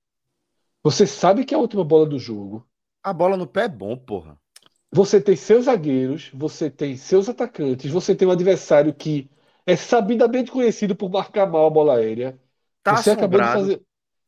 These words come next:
Speaker 1: você acabou de fazer um gol de bola aérea, a bola cai do pé bom, o marcador tá longe, e você vai fazer algo que você não consegue fazer há dois anos.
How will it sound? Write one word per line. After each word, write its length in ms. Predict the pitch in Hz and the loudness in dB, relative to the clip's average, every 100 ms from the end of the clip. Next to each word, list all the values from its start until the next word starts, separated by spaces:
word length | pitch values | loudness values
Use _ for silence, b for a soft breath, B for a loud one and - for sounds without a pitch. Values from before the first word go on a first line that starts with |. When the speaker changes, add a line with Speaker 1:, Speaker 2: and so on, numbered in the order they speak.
| _ | _
Speaker 1:
você 220 | 165 170 214 | -2 0 0
acabou 340 | 208 175 208 | 0 2 2
de 80 | 220 | 0
fazer 200 | 226 208 | -6 -4
um 140 | 214 | -8
gol 420 | 160 143 131 175 _ _ | -6 -4 -4 -6 _ _
de 120 | 135 139 | -12 -4
bola 360 | 135 208 269 | 0 2 2
aérea, 480 | 170 135 131 156 180 _ _ _ _ _ _ _ _ | 0 2 0 -4 -10 _ _ _ _ _ _ _ _
a 100 | - | -2
bola 240 | 147 160 151 | 2 2 2
cai 240 | - 190 | 0 -2
do 80 | 190 | -4
pé 180 | - 180 | -6 -6
bom, 300 | 135 131 135 | -4 -6 -8
o 60 | 156 | -8
marcador 440 | 151 135 147 139 135 | -10 -6 -6 -6 -6
tá 160 | 185 | -2
longe, 600 | 190 131 123 120 131 156 _ _ _ _ _ _ _ _ _ _ _ _ _ - | 0 -2 -6 -8 -10 -16 _ _ _ _ _ _ _ _ _ _ _ _ _ -2
e 80 | |
você 240 | 151 175 185 | 2 4 4
vai 120 | 185 | 2
fazer 240 | 185 156 160 | 2 4 4
algo 140 | 147 | 4
que 60 | 160 | -2
você 200 | 151 165 | -8 -6
não 100 | 160 | -6
consegue 380 | 175 147 160 - | -8 -6 -6 -2
fazer 240 | 156 156 | 0 2
há 20 | |
dois 360 | 135 175 185 127 | 2 0 0 -2
anos. 380 | 120 113 107 | -8 -8 -16